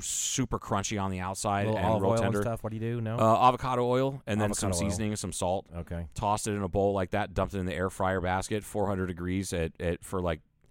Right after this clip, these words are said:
Speaker 1: for fifteen minutes, and I checked it, and it ran for another five to make it
Speaker 2: So,
Speaker 1: crispy.
Speaker 2: have you had access to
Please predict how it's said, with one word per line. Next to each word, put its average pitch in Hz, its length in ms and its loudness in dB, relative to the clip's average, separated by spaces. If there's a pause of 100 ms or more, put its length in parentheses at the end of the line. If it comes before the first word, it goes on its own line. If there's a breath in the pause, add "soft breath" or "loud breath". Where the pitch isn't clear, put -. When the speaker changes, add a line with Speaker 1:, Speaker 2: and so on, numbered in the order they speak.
(420 soft breath)
Speaker 1:
for 107 160 0
fifteen 131 440 2
minutes, 110 220 2
and 101 80 2
I 87 80 2
checked 101 300 0
it, 98 160 0
and 90 140 -2
it 85 160 -4
ran 92 160 0
for 92 100 -6
another 90 180 0
five 90 300 4
to 160 80 4
make 135 80 8
it 131 120 6
Speaker 2:
So, 123 40 0
Speaker 1:
crispy. 123 200 0
Speaker 2:
have 95 100 2
you 143 140 4
had 139 480 0
access 123 440 -2
to 131 460 0